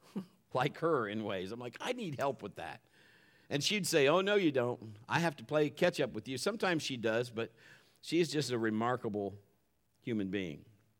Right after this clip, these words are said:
You might say, "Brett, I can't change Marion by ourselves." No, but together we can. Together we can.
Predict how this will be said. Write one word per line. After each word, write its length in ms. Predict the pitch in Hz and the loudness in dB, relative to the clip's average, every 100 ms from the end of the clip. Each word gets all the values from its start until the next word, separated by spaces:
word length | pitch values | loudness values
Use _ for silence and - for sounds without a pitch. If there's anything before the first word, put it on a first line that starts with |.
| _ _ _ _ _ _ _ _ _ _ _ _ _ _ | _ _ _ _ _ _ _ _ _ _ _ _ _ _
You 80 | 147 | 0
might 140 | 160 156 | 2 4
say, 120 | 156 | 2
"Brett, 240 | 131 156 | 4 4
I 80 | 160 | 2
can't 240 | - 156 | 2 0
change 280 | - 160 127 | 2 0 0
Marion 300 | 135 147 110 | -2 0 0
by 140 | 92 82 | -2 -6
ourselves." 500 | 85 85 73 - - | -8 -8 -10 -14 -8
No, 120 | 110 | -6
but 140 | 120 117 | -6 -8
together 400 | 95 135 135 98 | -4 -2 -2 -6
we 120 | 85 | -6
can. 340 | - 85 95 - _ _ _ _ _ _ _ _ _ _ _ _ _ _ _ _ _ - | -8 -8 -10 -14 _ _ _ _ _ _ _ _ _ _ _ _ _ _ _ _ _ -12
Together 360 | 113 156 165 | 0 2 4
we 140 | 113 98 | 2 -2
can. 440 | - 87 92 110 | -4 -4 -4 -8